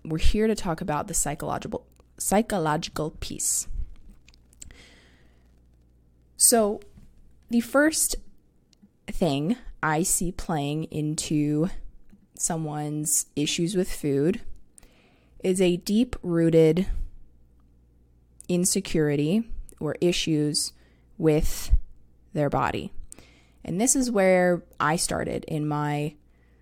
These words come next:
kind of borderline binge eating, <laughs> um, season, was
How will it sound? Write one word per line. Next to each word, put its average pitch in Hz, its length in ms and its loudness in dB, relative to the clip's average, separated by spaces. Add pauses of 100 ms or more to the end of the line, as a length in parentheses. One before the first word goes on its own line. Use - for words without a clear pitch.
(1200)
kind 165 220 6
of 156 800 2
borderline 190 580 4
binge 165 300 4
eating, 147 480 0 (220)
<laughs> - 220 2
um, 170 420 0 (120)
season, 165 720 0 (640)
was 160 1000 4